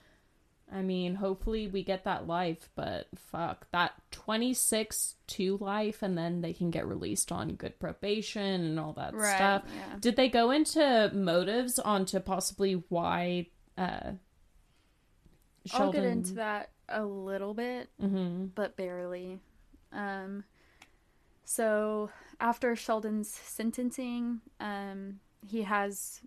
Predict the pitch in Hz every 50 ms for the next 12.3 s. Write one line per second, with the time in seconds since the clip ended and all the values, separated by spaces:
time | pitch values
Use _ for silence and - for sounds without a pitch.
0 | _ _ - - - 208 196 202 196 - - 208 202 190 196 202 226 _ _ -
1 | - 202 _ - - 240 240 254 254 254 254 - 269 254 - 269 254 - - 262
2 | 254 247 240 247 247 247 247 240 - - - - - - 214 208 - - - -
3 | - 208 208 196 - 185 185 185 185 190 - 214 220 214 190 185 180 180 180 180
4 | 190 220 220 _ _ - - - - 262 233 214 208 - - 247 220 214 214 185
5 | 190 _ _ _ _ - 185 208 208 196 - - - 196 170 147 - - - 202
6 | 180 175 180 - 180 156 117 - - - 185 175 - - - 190 185 175 165 160
7 | 170 - - 202 185 175 175 170 - 175 175 170 175 - - 185 175 170 180 185
8 | - 190 185 185 202 180 175 175 175 180 196 175 170 170 175 185 190 190 - _
9 | _ _ _ _ _ _ _ _ _ _ _ _ _ _ _ _ _ - - _
10 | _ _ _ _ _ _ _ _ _ _ _ _ _ _ _ _ _ _ _ _
11 | _ _ - 254 254 247 240 240 233 233 220 - - _ - - 277 269 262 254
12 | - - 277 277 285 277